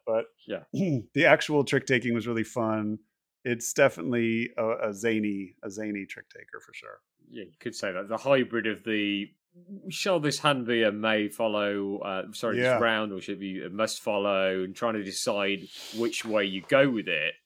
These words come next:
Speaker 2: and having that flexibility, it really is a, a,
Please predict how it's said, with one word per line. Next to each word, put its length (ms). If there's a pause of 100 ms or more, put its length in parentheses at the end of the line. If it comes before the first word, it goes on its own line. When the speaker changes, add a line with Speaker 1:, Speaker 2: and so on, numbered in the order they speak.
(360)
Speaker 2:
and 80
having 260
that 160
flexibility, 1080 (480)
it 220
really 540
is 120
a, 60 (500)
a, 280